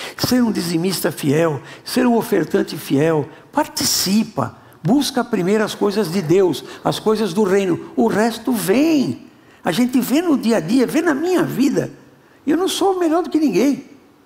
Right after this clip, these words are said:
Eu sou igual a você, se não for pior. E, e as coisas acontecem na minha vida, por que que não acontece na sua? Acontece, irmão. É uma questão de você depositar a tua confiança,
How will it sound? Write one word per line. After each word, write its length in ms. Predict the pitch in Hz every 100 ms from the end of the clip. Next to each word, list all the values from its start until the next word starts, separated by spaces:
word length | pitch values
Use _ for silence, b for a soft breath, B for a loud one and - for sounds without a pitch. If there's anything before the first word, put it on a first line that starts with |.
| _
Eu 80 | -
sou 140 | - 339
igual 240 | 262 330
a 40 |
você, 320 | 240 - - 262
se 140 | 359
não 100 | 254
for 140 | 185
pior. 420 | 254 349 185 185 B B B B 320
E, 160 | 370 381 370 403 392 190
e 100 | 330
as 160 | 190
coisas 240 | - 220 180
acontecem 440 | 220 175 190 180
na 60 | 214
minha 160 | 196 175
vida, 180 | 285
por 80 | 262
que 80 | 302
que 80 | 339
não 80 | 311
acontece 420 | 226 - 165 -
na 120 | 156
sua? 360 | - 135 117 110 - - _ _ _ _ _ _ _ _ _ _ _ _ _ _ _ _ _ _
Acontece, 640 | - - 320 - 285 254 233
irmão. 280 | 147 117 117 - - _ _ _ _ _ -
É 40 |
uma 120 | 190 190
questão 300 | 185 - 202
de 80 |
você 260 | 180 175 -
depositar 600 | 180 - 190 165 160 226
a 20 |
tua 120 | 233
confiança, 720 | 196 175 - 156 156 151 -